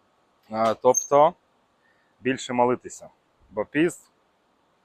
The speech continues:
створений для того, щоб ми не розслаблялися і мали більше часу, знаходили більше часу для молитви, для Бога,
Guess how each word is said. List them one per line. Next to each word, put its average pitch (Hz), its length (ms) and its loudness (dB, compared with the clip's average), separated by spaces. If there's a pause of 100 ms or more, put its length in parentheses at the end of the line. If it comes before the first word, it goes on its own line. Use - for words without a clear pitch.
(260)
створений 113 540 4
для 104 160 -2
того, 120 360 0
щоб 120 200 -6
ми 127 140 0
не 127 120 2
розслаблялися 127 920 2 (680)
і 131 120 -2
мали 135 340 4
більше 139 420 -6
часу, 127 440 2
знаходили 123 540 0
більше 120 320 -6
часу 127 380 0
для 110 140 -2
молитви, 117 420 -2
для 107 180 -2
Бога, 131 440 4